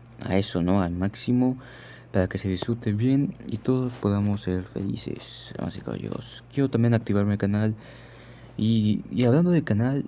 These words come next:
me sorprende muchísimo, muy, que muchísimo, que se suscriban a mi canal. O sea, personas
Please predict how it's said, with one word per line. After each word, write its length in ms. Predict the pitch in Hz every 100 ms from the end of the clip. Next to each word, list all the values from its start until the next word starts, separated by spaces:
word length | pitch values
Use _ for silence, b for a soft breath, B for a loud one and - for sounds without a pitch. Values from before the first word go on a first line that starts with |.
| - - - - - - - -
me 140 | -
sorprende 560 | - 104 - 151 156 156
muchísimo, 920 | 110 98 - - 123 - 117 104 104
muy, 280 | 101 95 92
que 160 | - 98
muchísimo, 2000 | 92 90 85 - - 139 143 - - - 113 104 139 143 - - 123 113 117 120 - B B B B B B B B B B B - - - - - - -
que 300 | 101 90 -
se 160 | - 110
suscriban 480 | 98 90 151 170 156
a 60 |
mi 80 | 117
canal. 420 | 98 101 156 135 - - - - - -
O 80 | 110
sea, 260 | - - - - - - - - - - -
personas 800 | 120 110 175 185 127 120 - -